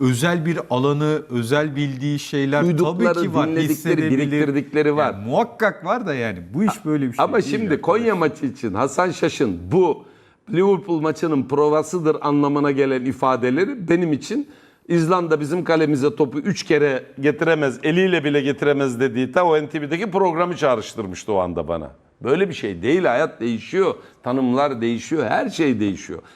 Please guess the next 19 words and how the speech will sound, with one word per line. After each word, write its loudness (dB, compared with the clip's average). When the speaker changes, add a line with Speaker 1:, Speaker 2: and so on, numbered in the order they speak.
Speaker 2:
Bir -2
şeyi 0
bilmek 0
için -6
onu 0
yapmak 0
Speaker 1:
İzleyerek 2
de 2
Speaker 2:
gerekmiyor. 2
Speaker 1:
öğrenebilirsiniz -6
arkadaşlar. -6
Şimdi -4
benim 0
bir -4
tane -4
arkadaşlar -2
var, 0
genç -2
arkadaşlar. -4